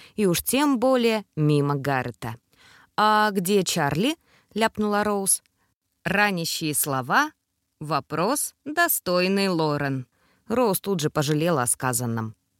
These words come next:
"Он остался с ночёвкой у друга в Денвере", тихо проговорила Азра, "у одного мальчика из школы Святой Бригитты. В этот раз будет три выходных дня, и мы хотим немного перестроить отношения,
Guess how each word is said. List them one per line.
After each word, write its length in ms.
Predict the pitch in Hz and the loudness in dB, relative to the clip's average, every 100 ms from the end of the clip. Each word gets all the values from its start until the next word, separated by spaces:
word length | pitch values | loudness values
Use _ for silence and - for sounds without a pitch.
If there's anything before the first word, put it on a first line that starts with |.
| _ - | _ -8
"Он 180 | 254 262 | -2 0
остался 400 | 254 269 254 233 | 0 0 -2 -2
с 80 | 226 | -4
ночёвкой 540 | 226 - 285 - 220 | -4 -2 -4 -2 0
у 80 | 214 | 0
друга 340 | 190 240 208 | 0 0 0
в 80 | 208 | -4
Денвере", 560 | 190 240 240 233 233 - _ _ _ _ | 0 0 2 2 2 -2 _ _ _ _
тихо 240 | - 226 214 | -4 -2 0
проговорила 600 | 208 190 202 208 208 190 | -2 0 0 2 0 0
Азра, 440 | 196 202 190 190 180 _ _ - | 0 -2 -2 -6 -8 _ _ -4
"у 100 | 233 | 0
одного 360 | 220 220 220 | 2 0 0
мальчика 480 | 214 214 208 214 202 | -2 -2 -4 -6 -4
из 100 | 196 | -4
школы 300 | - 208 208 | -4 -4 -4
Святой 420 | 202 180 185 180 | -4 -4 -2 -2
Бригитты. 720 | 180 190 151 135 151 - 151 - _ _ - - | 0 0 -2 -2 -4 -2 -6 -6 _ _ -20 -6
В 60 | 262 | -2
этот 260 | 254 240 | 0 0
раз 220 | 254 262 | 2 0
будет 360 | 180 226 202 202 | 2 0 0 0
три 200 | 233 247 | 0 0
выходных 560 | 214 - 202 220 214 196 | -2 -2 0 2 2 0
дня, 320 | 233 262 214 | 2 2 2
и 240 | 185 202 196 | 2 2 4
мы 160 | 208 | 2
хотим 360 | 202 202 - 196 | 0 -2 2 2
немного 460 | 196 208 208 185 | 2 2 2 0
перестроить 680 | 180 220 233 - 208 160 143 | -2 0 0 0 2 2 0
отношения, 720 | 151 170 170 - 135 120 113 | -4 -2 -2 -2 -2 -2 -4